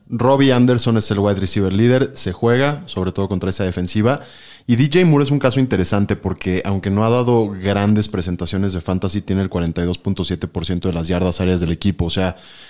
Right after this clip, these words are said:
es el líder en ese, en ese departamento. Entonces, yo sí creo que esta semana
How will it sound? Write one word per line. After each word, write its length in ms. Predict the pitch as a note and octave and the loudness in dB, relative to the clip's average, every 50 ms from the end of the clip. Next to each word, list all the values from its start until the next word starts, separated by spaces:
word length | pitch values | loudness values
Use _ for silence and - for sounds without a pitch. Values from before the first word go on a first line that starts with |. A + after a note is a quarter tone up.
| - _ - | -20 _ -4
es 180 | G2+ F#2+ - | -2 0 2
el 100 | A#2 G#2+ | 2 4
líder 260 | G#2 G#2+ G#2+ G#2+ G#2 G2+ | 4 4 4 4 4 4
en 120 | G2 G2+ | 4 2
ese, 460 | G2+ G2 - G#2+ G2+ G2 F#2+ F#2 - - | 2 2 2 2 2 2 2 0 0 0
en 100 | G2 G#2 | 0 0
ese 200 | G2+ - A2+ G#2 | 0 2 0 0
departamento. 680 | G2 - - F#2+ F2+ - G2 G2 G#2+ A2 G#2 G2+ - G2 | 0 0 -2 -4 -2 0 0 2 4 4 2 2 0 0
Entonces, 420 | G2 F#2+ G#2+ A2 G#2+ A#2 G#2+ G2 | 0 2 0 0 2 0 -2 -2
yo 240 | G2+ G#2+ B2 C3+ C3+ | 2 2 2 2 4
sí 160 | - - D3 | 2 -2 -2
creo 300 | - - C3 C3 C3 - | 2 2 2 2 2 2
que 160 | - G#2+ G2+ | 2 2 2
esta 180 | G2+ - - A2+ | 2 0 -2 -2
semana 480 | - G#2+ G#2 G#2+ A2 A#2 A#2 A2+ G#2 | 0 2 2 4 4 4 4 2 0